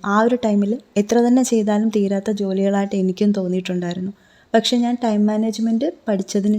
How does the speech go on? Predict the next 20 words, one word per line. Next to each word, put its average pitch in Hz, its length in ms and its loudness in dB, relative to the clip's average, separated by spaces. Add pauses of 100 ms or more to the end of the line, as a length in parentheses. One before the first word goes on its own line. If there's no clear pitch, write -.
(140)
ശേഷം 190 360 -2 (380)
നമ്മുടെ 247 300 10
ഈ - 100 8
വീട്ടുജോലികൾ 202 600 2 (260)
നമ്മുടെ 247 200 8 (100)
ലൈഫിൻ്റെ 220 480 4
ഒരു 247 100 0 (160)
ചെറിയൊരു 240 500 4 (120)
പാർട്ട് 208 300 2 (120)
മാത്രമാണ്. 185 580 0 (140)
അത് 277 160 10
നിങ്ങൾക്ക് 226 340 4 (300)
ടൈം 208 120 4 (100)
മാനേജ്മെന്റ് 220 580 2
പഠിച്ചു 185 320 -4
കഴിഞ്ഞാൽ 196 280 -2 (140)
തീർച്ചയായിട്ടും 190 640 -2 (320)
മനസ്സിലാക്കാൻ 196 560 2
പറ്റുന്നൊരു 185 400 -2
കാര്യമാണ്. 180 400 -4